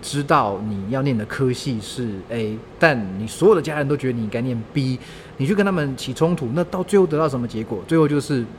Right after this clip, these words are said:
那你学费自己出，啊，什么后果你自己负责。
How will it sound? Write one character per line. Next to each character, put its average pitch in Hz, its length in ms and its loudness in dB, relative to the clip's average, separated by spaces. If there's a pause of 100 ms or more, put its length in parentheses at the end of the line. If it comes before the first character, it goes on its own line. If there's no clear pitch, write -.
(180)
那 143 100 -2
你 117 80 -4
学 117 140 -6
费 135 140 2
自 120 100 -4
己 117 100 -2
出， 120 260 -4 (480)
啊， 127 120 -6
什 131 100 -4
么 135 40 0
后 180 120 8
果 139 120 4
你 117 80 0
自 110 120 -2
己 139 80 2
负 135 200 -2
责。 92 280 -8